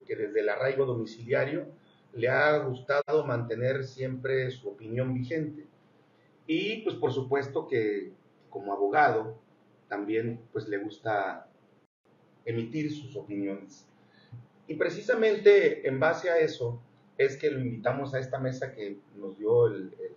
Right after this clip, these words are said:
este, la pauta para poder iniciarla y hacerla aquí desde su casa. Sin más preámbulo,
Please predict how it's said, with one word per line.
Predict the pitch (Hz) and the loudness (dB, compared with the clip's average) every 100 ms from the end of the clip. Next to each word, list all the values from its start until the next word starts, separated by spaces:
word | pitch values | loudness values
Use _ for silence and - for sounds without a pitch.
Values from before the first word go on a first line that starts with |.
| - - | -16 -20
este, | - - - | -20 -14 -10
la | 92 - | -8 0
pauta | 139 127 139 | 0 0 -6
para | - 98 | -8 -8
poder | - 101 107 107 - _ _ - | -4 -2 -2 -6 -14 _ _ -12
iniciarla | 107 104 - 120 117 123 - - _ _ | -10 -10 -4 -2 -2 -6 -12 -18 _ _
y | 107 | -6
hacerla | 101 117 117 117 | -2 -2 0 -2
aquí | 117 | -4
desde | 110 98 95 | -6 -6 -8
su | - 95 - | -12 -20 -10
casa. | 104 - - - _ - - _ _ _ - - _ | -8 -8 -14 -20 _ -20 -20 _ _ _ -20 -20 _
Sin | - 180 | -8 -2
más | 208 220 | 0 2
preámbulo, | 175 151 151 165 202 - | 6 6 6 2 -2 -6